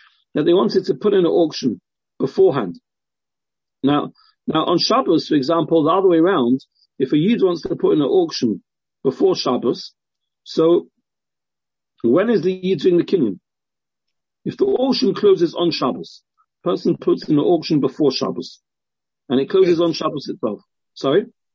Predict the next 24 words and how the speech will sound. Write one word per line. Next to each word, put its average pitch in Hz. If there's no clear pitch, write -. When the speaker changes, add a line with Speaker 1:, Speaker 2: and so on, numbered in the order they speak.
Speaker 2:
You 135
mean 151
he 156
puts 175
in 156
a 147
bid 127
for -
an 120
auction 120
closing 123
on 117
Speaker 1:
Puts -
Speaker 2:
Shabbos? -
Speaker 1:
in -
a -
bid. -
Yeah, 123
sorry, -
sorry. 113
Puts -
in 180
a 165
bid 233